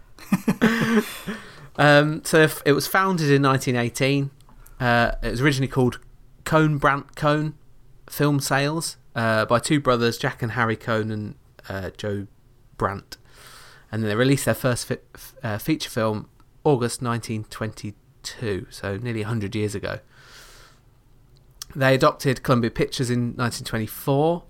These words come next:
It's derived from the national sort of personification of the United States, which is Columbia, and that is also used as the logo, which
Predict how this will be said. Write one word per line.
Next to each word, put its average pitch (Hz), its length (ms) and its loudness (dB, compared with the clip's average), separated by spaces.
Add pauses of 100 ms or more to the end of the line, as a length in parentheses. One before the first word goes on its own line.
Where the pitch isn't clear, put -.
(100)
It's 127 160 -2
derived 147 440 4
from 131 540 2 (440)
the 123 420 2 (260)
national 127 720 -2 (440)
sort - 240 -4
of - 240 -10 (460)
personification 123 840 -2
of 113 160 -6
the 120 80 -4
United 113 340 -2
States, - 400 -6
which - 180 -10
is 107 220 -4 (640)
Columbia, 110 580 0 (560)
and 110 200 -4
that 101 140 -2
is 107 440 -6
also 107 260 -6
used 104 340 -6
as 104 100 -10
the 101 140 -10
logo, 101 440 -6
which - 380 -10